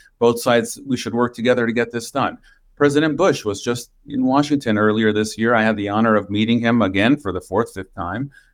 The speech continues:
And, um, you know, he should, and, and he should be making phone calls as well. I know, I know he is. Um, I also, where is the Senate leadership? I,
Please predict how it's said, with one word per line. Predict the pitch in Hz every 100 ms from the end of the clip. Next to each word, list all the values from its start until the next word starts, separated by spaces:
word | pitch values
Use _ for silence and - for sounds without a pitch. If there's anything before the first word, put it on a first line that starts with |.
| _ -
And, | 101 101 101 104
um, | 104 101 101 98
you | 117
know, | 107
he | 139 143
should, | 135 - -
and, | 117 110 -
and | 113 107
he | 123
should | 139 120
be | 117
making | 110 110 117
phone | 101 117 117
calls | 113 113 113
as | 110 110
well. | 113 117
I | 113
know, | 120 117
I | -
know | 120 120 113
he | 104 95
is. | 98 - - - _ _ -
Um, | 117 120
I | 156
also, | 190 185 165
where | - 147 202
is | 208 185
the |
Senate | - 175 180 -
leadership? | 165 165 143 87
I, | -